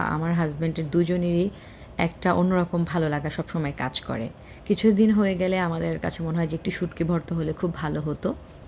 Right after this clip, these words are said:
তারপর আবারও ফ্রাই প্যানে তেল দিয়ে দিয়েছি, আর সেই সাথে দিয়ে দিচ্ছি রসুন, তারপরে কাঁচা মরিচ, আর সেই সাথে দিয়ে দিচ্ছি পেঁয়াজ কুচি। এগুলো আমি একটু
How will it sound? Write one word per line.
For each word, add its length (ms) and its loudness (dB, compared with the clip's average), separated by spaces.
তারপর 320 0
আবারও 500 2
ফ্রাই 400 0
প্যানে 300 0
তেল 240 4
দিয়ে 160 4
দিয়েছি, 540 0
আর 260 2
সেই 200 2
সাথে 280 0
দিয়ে 200 0
দিচ্ছি 380 -2
রসুন, 580 4
তারপরে 380 2
কাঁচা 260 0
মরিচ, 440 2
আর 200 2
সেই 220 0
সাথে 340 -2
দিয়ে 180 0
দিচ্ছি 280 -4
পেঁয়াজ 340 2
কুচি। 400 -2
এগুলো 380 2
আমি 320 2
একটু 380 -2